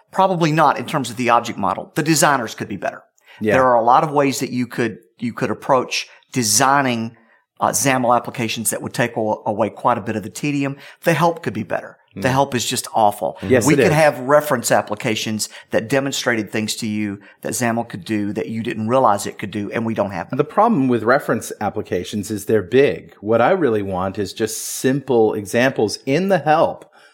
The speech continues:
Speaker 2: that just show you how and where this thing fits in the big picture.
Speaker 1: Yes.
Speaker 2: And that's, that's the problem with the help,
Speaker 1: Yeah.
Speaker 2: is there's so many little things that you, when you go to the help and there's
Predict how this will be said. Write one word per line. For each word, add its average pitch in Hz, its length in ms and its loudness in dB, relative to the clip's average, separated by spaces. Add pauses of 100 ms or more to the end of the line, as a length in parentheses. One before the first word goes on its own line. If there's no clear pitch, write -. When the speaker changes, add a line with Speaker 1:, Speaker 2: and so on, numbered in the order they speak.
(140)
Speaker 2:
that 117 240 2
just 117 200 -2
show - 280 0
you 120 240 2
how 104 500 2
and 104 380 -4
where 117 260 6
this 123 180 -6
thing 104 220 -4
fits - 320 -4
in 101 60 -4
the 95 80 -4
big 98 180 -2
picture. 127 340 -4
Speaker 1:
Yes. - 380 -2
Speaker 2:
And 117 220 2
that's, 135 300 4
that's 170 360 2
the - 80 0
problem 123 440 2
with 95 120 -2
the 95 80 -4
help, - 340 -2 (200)
Speaker 1:
Yeah. - 100 -8 (100)
Speaker 2:
is 110 140 0
there's 117 200 0
so 165 140 0
many 151 180 2
little 139 360 2 (160)
things 117 480 0
that 95 220 -2 (120)
you, 104 380 -8
when 107 160 -4
you 104 80 -4
go 131 220 6
to 170 140 -6
the 98 100 -2
help 101 240 0
and 101 100 0
there's 98 300 -4